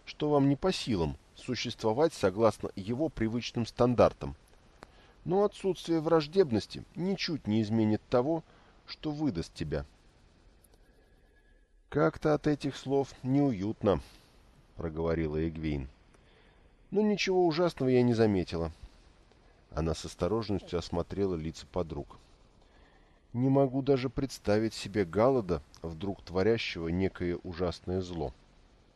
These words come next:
Однако Элейн лишь пожала плечами, очевидно, не веря словам Эгвейн, будто бы не нашедшей чересчур трудным простое дельце представить себе то,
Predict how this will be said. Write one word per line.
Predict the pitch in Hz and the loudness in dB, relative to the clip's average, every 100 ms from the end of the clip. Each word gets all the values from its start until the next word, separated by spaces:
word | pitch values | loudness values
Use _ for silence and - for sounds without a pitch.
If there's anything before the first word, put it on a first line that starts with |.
| _ _ - _ _ _ - _ - - - | _ _ -20 _ _ _ -20 _ -20 -20 -8
Однако | 76 82 90 - | -4 2 0 2
Элейн | 92 104 156 156 - _ _ | 0 2 2 0 -4 _ _
лишь | 160 190 | -8 -8
пожала | - 147 139 139 | -2 0 2 2
плечами, | 131 127 127 - 90 71 64 - _ - - - | 0 -2 -2 2 2 2 -4 -14 _ -20 -20 -12
очевидно, | 90 - 87 95 104 | -8 -6 -4 0 4
не | 123 151 | 4 4
веря | 165 113 80 | 4 2 0
словам | - 87 82 80 85 | -4 -2 0 2 0
Эгвейн, | 82 101 139 139 - _ _ - | -2 -2 -2 -2 -6 _ _ -12
будто | 80 98 - 90 | -6 -6 -6 -6
бы | 82 | 0
не | 95 | 2
нашедшей | 117 151 - 143 98 - 67 65 | 2 2 0 -2 -2 -6 -10 -10
чересчур | - 90 87 - - 95 - - | -6 -4 -4 -6 -6 -8 -8 -10
трудным | 101 151 135 135 | -6 -6 -2 -4
простое | 113 95 101 - 175 131 | 0 -2 -2 -2 -2 -2
дельце | 82 87 80 - 80 - - - - - | -2 -2 -2 -6 -12 -12 -20 -20 -20 -10
представить | - 92 - 90 85 - | -8 -6 2 2 2 -2
себе | - 78 82 - | -8 -6 -6 -2
то, | 123 131 | -2 -2